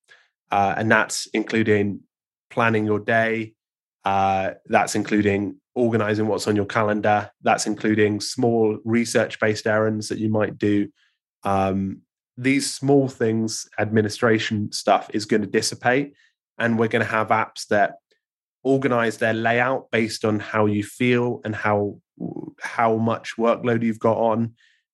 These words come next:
Um, we're gonna have, uh, these apps that bring smart suggestions based on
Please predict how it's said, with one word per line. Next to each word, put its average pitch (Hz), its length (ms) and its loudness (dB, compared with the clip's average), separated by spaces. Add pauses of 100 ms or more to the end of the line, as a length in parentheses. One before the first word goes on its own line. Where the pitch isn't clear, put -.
Um, 104 240 2
we're 107 100 0
gonna 110 160 2
have, 104 460 -2 (560)
uh, 95 300 0
these 107 520 0 (180)
apps - 360 2
that 113 340 0
bring 120 320 0
smart 110 380 -2
suggestions 107 760 -2
based 104 440 -2
on 104 300 2